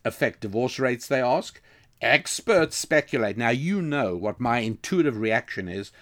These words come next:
when I hear or read experts say or experts speculate or experts state that older generations' beliefs about women's roles may influence how husbands and wives feel about one another's earning potential.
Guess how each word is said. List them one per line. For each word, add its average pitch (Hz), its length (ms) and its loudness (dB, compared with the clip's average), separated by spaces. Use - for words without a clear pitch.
when 117 160 0
I 110 200 2
hear 147 600 0
or 117 220 2
read 117 380 0
experts - 1080 0
say 120 520 4
or - 300 -8
experts 160 640 -4
speculate 117 680 0
or 98 160 -4
experts - 640 0
state - 500 -2
that 165 280 0
older 226 280 4
generations' 165 880 0
beliefs 156 800 2
about 120 380 2
women's 139 380 2
roles 180 380 0
may 269 240 -2
influence 240 640 0
how 147 140 4
husbands 147 360 0
and 139 140 0
wives 139 240 2
feel 165 180 2
about 127 240 2
one 123 180 -2
another's 123 440 0
earning 127 320 2
potential. 101 640 -4